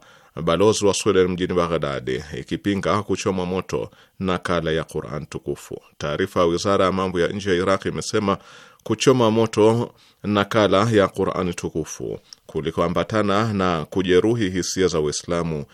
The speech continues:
ni matusi na ni dharau kubwa mno kwa matukufu ya Waislamu. Msemaji wa Wizara ya mambo ya nje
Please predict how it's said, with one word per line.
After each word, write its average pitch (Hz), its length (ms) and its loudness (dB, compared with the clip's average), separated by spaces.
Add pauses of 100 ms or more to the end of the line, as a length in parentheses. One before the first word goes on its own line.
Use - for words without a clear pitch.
(280)
ni 87 200 -2
matusi 95 680 -4
na 82 140 -6
ni 87 120 -2
dharau 85 360 2
kubwa 87 400 -2
mno 85 320 -4 (360)
kwa 78 380 0 (300)
matukufu 82 720 -6
ya 69 80 -2
Waislamu. 69 600 -8 (1500)
Msemaji 135 380 6
wa 131 80 10
Wizara 117 380 8
ya 104 60 8
mambo 110 300 6
ya 101 160 6
nje 123 480 2